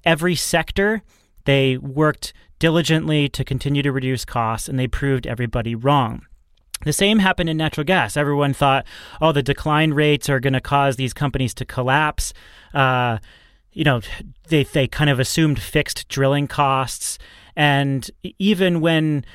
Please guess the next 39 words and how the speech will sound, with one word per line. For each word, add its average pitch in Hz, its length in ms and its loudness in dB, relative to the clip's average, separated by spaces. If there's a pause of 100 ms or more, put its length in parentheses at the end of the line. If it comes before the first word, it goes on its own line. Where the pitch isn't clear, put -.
(160)
you 165 80 0
know, 139 160 4
the 139 100 2
I 143 160 2
E 151 220 2
A 175 160 4
was 143 160 0
talking 139 340 0
about 139 220 0
unconventional 143 580 -2
resources 135 600 0
before 143 240 -2
we 135 100 0
really 135 240 0
explored 196 560 -2
them, 123 300 0 (200)
talking 170 260 0
about 156 160 0
this - 140 -4
massive 147 460 0
resource, 131 540 0
everyone 202 420 0
kind 175 220 -2
of - 80 -6
scoffed, 156 500 0
like, 147 160 2
"Oh, 185 160 2
the 139 120 0
U 180 180 2
S 185 180 0
will 139 240 2 (540)
never 175 260 0
become 139 480 0 (320)
the 135 80 -2
biggest 139 320 0
oil 135 260 2
or 120 120 0
gas 117 320 0
producer." 123 640 -6